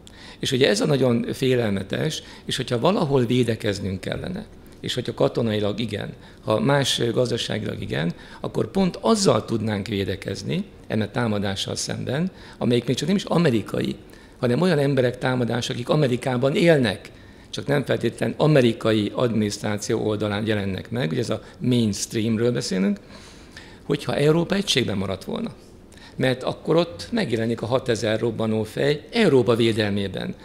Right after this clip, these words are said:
már úgy értem az orosz, és megjelenik az olcsó energia Európa védelmében, gazdasági védelmében, és az ásvány, ö, termékek, a vasérc és minden Európa érdekében. Tehát azzal, hogy Amerika gyakorlatilag sikeresen szétverte,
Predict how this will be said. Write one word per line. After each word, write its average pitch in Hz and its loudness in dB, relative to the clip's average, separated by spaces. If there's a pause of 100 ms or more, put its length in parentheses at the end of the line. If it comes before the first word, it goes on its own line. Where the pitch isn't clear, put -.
(100)
már 107 -2
úgy 120 2
értem 123 0
az 165 2
orosz, 131 4 (480)
és - -2
megjelenik 160 2
az 170 0
olcsó 202 4
energia 110 2
Európa 123 4
védelmében, 107 0
gazdasági 110 -2
védelmében, 73 -4 (320)
és 170 -4
az 170 -4
ásvány, 135 0
ö, 131 0 (520)
termékek, 139 0
a 139 2
vasérc 160 0
és 156 -6
minden 151 0 (280)
Európa 202 10
érdekében. 123 4 (400)
Tehát - -2
azzal, 151 2
hogy 104 -4
Amerika 156 0
gyakorlatilag 123 -4 (180)
sikeresen 127 -2
szétverte, - -2